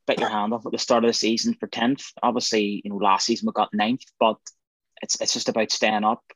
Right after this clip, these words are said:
Um, and, uh, listen, I would love to go and win the Irish Cup, but I know for, at the minute,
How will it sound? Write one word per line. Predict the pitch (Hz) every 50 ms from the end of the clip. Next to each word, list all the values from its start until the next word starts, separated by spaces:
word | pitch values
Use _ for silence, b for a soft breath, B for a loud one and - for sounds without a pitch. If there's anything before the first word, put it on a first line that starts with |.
| _ _ _ -
Um, | 107 107 107 104 104 104 104 101 -
and, | 107 104 107 104 104 98 - - - _ _ _ _ _ _ _ _ -
uh, | 92 85
listen, | 90 - - 107
I | 104 107
would | 101 107 95
love | 104 110 110 113 104
to | - 117
go | 90 110 104 98 101 98 95 92 98 - _ _ _ -
and | 101 98
win | 98 104 101 104
the | 101
Irish | 98 101 101 101 104 - -
Cup, | - 110 120 123 - _ -
but | - 101 - _ _ -
I | 90 - - 98 104
know | 104 104 104 101 101 95 - - _ _
for, | - 107 98 98 101 101 98 - b b b b b b b b b _ _ _ _ _ _ _ _ _ _ _ _ _ _ _ _ _ _ _ - -
at | 104 -
the | - 110
minute, | 110 110 107 113 -